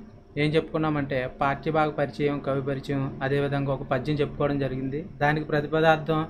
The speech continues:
భావం కూడా చెప్పడం జరిగింది. అయితే ఒకసారి ఆ ప్రతిపదార్థాన్ని మరలా ఒకసారి చదివి వినిపిస్తాను, ఒకసారి చూడండమ్మా. "పయోరుహానన పద్మం వంటి ముఖం కలదానా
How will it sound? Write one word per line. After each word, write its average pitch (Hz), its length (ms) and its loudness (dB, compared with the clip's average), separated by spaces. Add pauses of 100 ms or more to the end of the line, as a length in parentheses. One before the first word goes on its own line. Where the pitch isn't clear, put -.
(460)
భావం 156 280 6
కూడా 160 280 4
చెప్పడం 151 260 0
జరిగింది. 135 480 -4 (380)
అయితే 151 180 4
ఒకసారి 165 560 4 (380)
ఆ 151 60 6
ప్రతిపదార్థాన్ని 160 1120 2 (140)
మరలా 151 220 2
ఒకసారి 156 300 0
చదివి 160 340 0
వినిపిస్తాను, 165 720 0 (120)
ఒకసారి 147 640 2 (120)
చూడండమ్మా. 139 420 0 (3000)
"పయోరుహానన 160 1120 6 (140)
పద్మం 156 380 2
వంటి 160 240 2
ముఖం 156 340 0
కలదానా 135 880 2